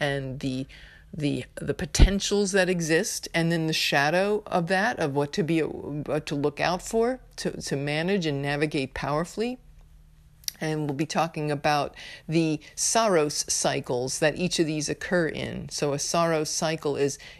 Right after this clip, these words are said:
all eclipses are in cycles. They occur in, so like a f-, like tree rings. Okay, like if you cut a tree down and you see the tree rings inside,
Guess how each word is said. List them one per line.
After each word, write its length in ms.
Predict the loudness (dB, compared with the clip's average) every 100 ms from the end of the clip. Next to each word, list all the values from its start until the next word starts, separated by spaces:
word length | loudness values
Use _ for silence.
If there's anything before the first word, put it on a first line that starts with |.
| -2
all 360 | 0 4 4 2
eclipses 580 | 2 0 0 -2 -2
are 140 | -2 -2
in 180 | -2 -2
cycles. 840 | 0 2 2 0 -4 -4 -6 -8 -14 -8 0
They 140 | 2
occur 400 | 2 0 2 2
in, 200 | 0 -4 -6
so 160 | -2 2 4
like 260 | 4 0 0
a 40 |
f-, 240 | -2 -6 -6
like 300 | -2 -2 -2
tree 320 | -2 2 2
rings. 600 | 2 0 -4 -8 -8 -8 -8 -16 -20 -20 -20 -4
Okay, 380 | -2 2 2 2
like 240 | 2 0 0
if 80 |
you 100 | 0
cut 320 | 0 2 2 2
a 80 |
tree 300 | -2 0 0
down 260 | 2 2 2
and 80 | 0
you 80 | -2
see 240 | -2 -2
the 100 | -2
tree 380 | -4 -2 0 0
rings 420 | 0 0 0 -2
inside, 640 | -2 -2 -2 0 2 0